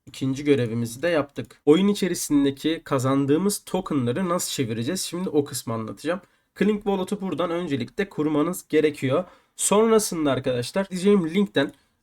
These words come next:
e, swap işlemlerini gerçekleştirebileceğiniz bir kısım var. Burada, e, game account'unuz var mı diyor. Evet, game account'unuzu buradan yine bağlamanız gerekiyor. ios, Chrome, Android olarak mesela burada bizlere sunmuş. Chrome üzerinden Clink Wallet'ımızı öncelikle bir kuralım arkadaşlar.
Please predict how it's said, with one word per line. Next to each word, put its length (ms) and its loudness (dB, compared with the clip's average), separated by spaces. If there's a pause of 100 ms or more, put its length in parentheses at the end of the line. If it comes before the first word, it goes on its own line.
e, 260 2
swap 340 4
işlemlerini 560 -2
gerçekleştirebileceğiniz 1400 0
bir 120 4 (300)
kısım 380 0
var. 120 -2 (100)
Burada, 400 0 (240)
e, 240 0
game 320 0
account'unuz 580 0
var 140 6
mı 200 0
diyor. 160 0
Evet, 320 0
game 260 2
account'unuzu 600 -2
buradan 260 -2
yine 340 -2
bağlamanız 600 0
gerekiyor. 540 -4
ios, 360 6
Chrome, 380 4
Android 380 2
olarak 360 0
mesela 340 -4
burada 280 -4
bizlere 340 -4
sunmuş. 500 -2
Chrome 300 10
üzerinden 540 4 (320)
Clink 260 -2
Wallet'ımızı 580 0
öncelikle 540 0
bir 80 -6
kuralım 360 4
arkadaşlar. 580 -6